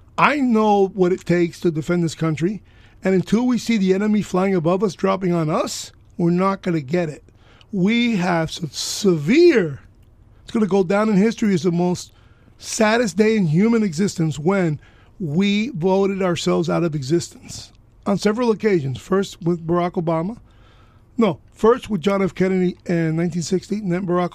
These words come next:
Obama, and then this, this bozo. It's very, very sad. Why? Because what rang true in this country, more than anything else, is fear of success and envy.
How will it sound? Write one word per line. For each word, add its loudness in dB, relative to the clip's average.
Obama, -2
and -2
then -2
this, -2
this 4
bozo. -4
It's 2
very, 2
very 0
sad. 0
Why? 4
Because -2
what -2
rang 2
true 0
in 0
this -2
country, -2
more 0
than 0
anything 0
else, -4
is 0
fear 0
of -4
success -2
and -6
envy. -6